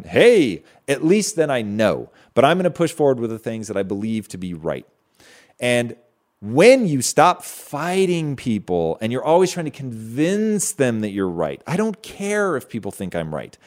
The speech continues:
I either am right or I'm gonna learn something. So I don't need to convince them. I don't need to be convinced. So I would say things like when my father-in-law would tell me, "Ooh, that doesn't make any sense. Why are you doing it that way?"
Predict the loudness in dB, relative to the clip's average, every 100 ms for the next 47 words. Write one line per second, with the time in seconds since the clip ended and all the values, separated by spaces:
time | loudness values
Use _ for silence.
0 | -20 -14 0 4 6 4 2 -2 -4 0
1 | 0 0 -4 -4 -4 -6 -12 _ 2 2
2 | 4 0 -2 -2 -4 -4 -8 -12 -14 -18
3 | -20 _ -20 -20 2 6 6 4 2 2
4 | -2 -6 -6 -6 -4 -4 -4 -2 -2 -4
5 | -4 -2 -2 -6 -10 -10 -10 -10 -2 0
6 | 0 -4 -12 -6 -2 0 0 0 -4 -4
7 | -4 -8 -10 -8 -2 0 0 -4 -6 -6
8 | -4 -4 -4 -8 -8 -8 -10 -12 -14 -14
9 | -10 -6 -4 -4 -6 -8 -12 -12 -8 -6
10 | -6 -6 -4 -4 -6 -8 -6 -4 -4 -6